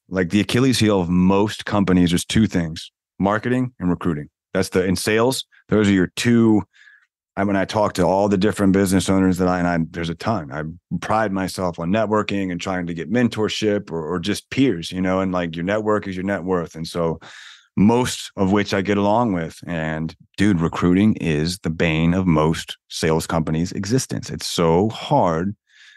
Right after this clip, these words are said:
to find good people. It's probably hard to find good people anyhow, but how in God's name have you built a company around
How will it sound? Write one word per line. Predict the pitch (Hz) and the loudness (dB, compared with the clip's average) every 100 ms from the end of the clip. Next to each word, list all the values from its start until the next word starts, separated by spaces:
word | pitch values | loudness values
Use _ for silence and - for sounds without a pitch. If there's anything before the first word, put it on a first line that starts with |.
| _ _ | _ _
to | - | -14
find | 101 95 98 98 | -6 -2 2 4
good | 95 - | 2 2
people. | 139 127 | 2 2
It's | 117 | 2
probably | - 180 156 | 2 2 2
hard | 139 131 | 2 2
to | |
find | - 120 113 | 0 0 0
good | 107 - | -2 -2
people | 98 87 | -2 0
anyhow, | 87 80 80 78 82 _ _ _ _ _ | 0 0 -2 -4 -6 _ _ _ _ _
but | 98 87 76 - _ - | 0 0 -2 -8 _ -12
how | - 120 139 | -4 0 0
in | 117 92 | 2 0
God's | 90 101 117 95 | 2 0 0 0
name | 101 95 87 | 2 2 2
have | 85 87 | 0 2
you | 123 | 2
built | 107 95 82 | 2 0 -2
a | |
company | 78 - 139 127 85 76 73 _ - | -10 -4 -2 0 -2 -4 -8 _ -4
around | 90 90 85 82 80 80 | 0 2 2 0 0 -4